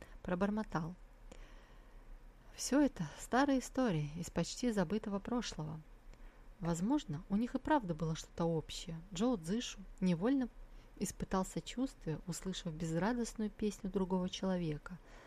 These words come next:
поэтому и решил сказать несколько слов в утешение. «Хорошие люди,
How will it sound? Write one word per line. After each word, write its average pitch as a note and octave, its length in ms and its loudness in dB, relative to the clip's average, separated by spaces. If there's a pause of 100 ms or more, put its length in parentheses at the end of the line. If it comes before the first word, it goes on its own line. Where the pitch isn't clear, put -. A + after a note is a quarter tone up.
(160)
поэтому F#3+ 380 4
и F#3 80 4
решил F#3 400 0
сказать E3+ 480 0
несколько E3 420 -2
слов A3 340 -4
в - 40 -2
утешение. D#3+ 640 -2 (920)
«Хорошие B3+ 500 4
люди, A3 500 4